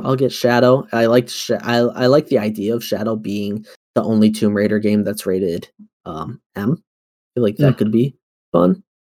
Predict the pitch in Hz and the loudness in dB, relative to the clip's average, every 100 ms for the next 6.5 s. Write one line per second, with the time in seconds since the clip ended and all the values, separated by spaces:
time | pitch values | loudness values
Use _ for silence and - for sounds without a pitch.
0 | _ _ - 101 104 110 104 98 107 98 | _ _ -2 -2 0 2 2 0 -4 -6
1 | 104 95 - 95 - 95 98 95 101 90 | -4 -6 -4 -6 -4 -4 -2 -4 -4 -6
2 | 80 - - 143 131 127 - 107 104 107 | -8 -10 -2 4 6 4 0 0 0 0
3 | - 110 107 107 104 110 123 117 113 - | 0 4 6 4 4 4 6 6 4 0
4 | 117 107 107 - - _ _ _ _ 160 | 4 4 4 -2 -18 _ _ _ _ 4
5 | 151 135 127 117 123 110 107 110 107 107 | 6 6 6 6 4 0 0 0 2 2
6 | 113 117 107 90 | 0 2 -2 -4